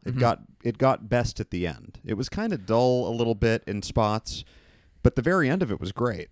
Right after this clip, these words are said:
Speaker 1: because Jason Day eagled the eighteenth hole.
Speaker 2: Just pretty dope.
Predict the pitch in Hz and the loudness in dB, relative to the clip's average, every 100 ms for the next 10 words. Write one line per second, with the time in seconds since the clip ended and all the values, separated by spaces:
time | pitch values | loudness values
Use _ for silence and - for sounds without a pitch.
0 | _ - - 104 95 - - - 123 110 | _ -4 2 2 2 -6 -16 -2 0 0
1 | 110 104 110 104 90 98 104 87 90 85 | -2 -2 0 0 -4 -4 -4 -4 -6 -8
2 | - 82 90 113 101 - _ _ _ - | -10 -12 -2 0 0 -4 _ _ _ -18
3 | - - 107 95 90 - | -6 -2 0 -2 -6 -8